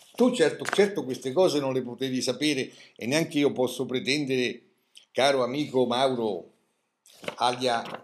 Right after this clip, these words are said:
F Z, io non posso neanche pretendere che tu,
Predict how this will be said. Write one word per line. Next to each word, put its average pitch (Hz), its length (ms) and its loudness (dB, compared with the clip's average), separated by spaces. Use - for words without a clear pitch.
F 113 340 -8
Z, 120 380 -4
io 147 140 -2
non 120 140 -2
posso 117 220 -6
neanche 131 300 -6
pretendere 135 460 -4
che 113 180 -6
tu, 131 320 -6